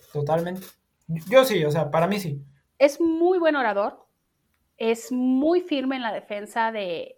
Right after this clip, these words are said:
Speaker 2: de, al, a la hora de pararse en tribuna. Es muy firme, es muy fuerte, por algo no quieren que se pare, por algo quieren callarlo. Y yo creo, ah, retomando esta parte de yo no sé cómo sigue viviendo,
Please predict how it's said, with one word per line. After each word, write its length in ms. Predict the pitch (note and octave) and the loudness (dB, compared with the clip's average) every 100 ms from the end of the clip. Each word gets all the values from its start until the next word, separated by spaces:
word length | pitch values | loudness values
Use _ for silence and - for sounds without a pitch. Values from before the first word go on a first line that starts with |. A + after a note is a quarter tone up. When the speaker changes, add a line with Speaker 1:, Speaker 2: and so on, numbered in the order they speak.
| _ | _
Speaker 2:
de, 1000 | F#3+ G3+ F#3+ F#3 F#3 F#3 F3+ F3 - _ _ _ _ _ _ _ _ _ - | -10 -6 -6 -8 -8 -10 -10 -12 -16 _ _ _ _ _ _ _ _ _ -4
al, 320 | G#3 G#3+ G#3 | -2 0 0
a 80 | G3 | 0
la 180 | G#3 G3+ | 4 4
hora 220 | G#3+ A#3+ | 4 2
de 80 | A#3 | -2
pararse 440 | A3+ F#3+ F#3+ - | -4 -4 -6 -8
en 100 | G#3+ | -12
tribuna. 500 | G#3 F3+ F3+ G3 D#4+ - _ _ _ _ _ - | -10 -8 -6 -6 -10 -16 _ _ _ _ _ -6
Es 160 | G#3+ A3 | -6 -2
muy 160 | C4+ | -2
firme, 300 | E4+ D4 C#4 | 0 0 0
es 60 | C#4 | -2
muy 120 | C4+ | -2
fuerte, 420 | C#4+ A#3+ A3+ C4 | 0 -2 0 -6
por 140 | C4+ A3 | -4 -2
algo 200 | G#3+ A#3 | -2 -2
no 260 | A3+ A3+ A3+ | -2 -4 -4
quieren 220 | A3 A3+ | -6 -6
que 60 | G#3+ | -10
se 120 | F#3 | -8
pare, 340 | F#3 F#3+ B3 | -4 -4 -4
por 180 | B3+ G3+ | -4 -2
algo 560 | F#3+ G#3 G#3 E3+ D#3 - | -2 0 0 0 -4 -6
quieren 440 | G3+ G#3 G3+ D#3 - | -6 -4 -6 -10 -10
callarlo. 540 | F3 F#3 F#3 F#3+ B3 - _ - _ _ _ | -6 -2 -4 -4 -6 -8 _ -20 _ _ _
Y 120 | C#4+ | -2
yo 220 | D#4 A4+ - | 0 0 0
creo, 400 | G4 E4 F#4+ F#4 | 4 4 4 4
ah, 140 | A#3+ - | 2 2
retomando 540 | A#3+ B3+ B3 C4+ C#4+ | -4 -2 0 0 0
esta 180 | D4+ E4 | -2 0
parte 240 | C4+ C#4 E4 | 0 4 4
de 100 | A3 | 4
yo 120 | B3 | 4
no 80 | F4 | 2
sé 140 | E4+ | 2
cómo 360 | D#4 C4+ C#4+ B3 | -2 2 2 0
sigue 400 | - A3+ A#3 G#3+ | -4 0 2 2
viviendo, 380 | G3+ G3+ G#3+ | -2 -4 -4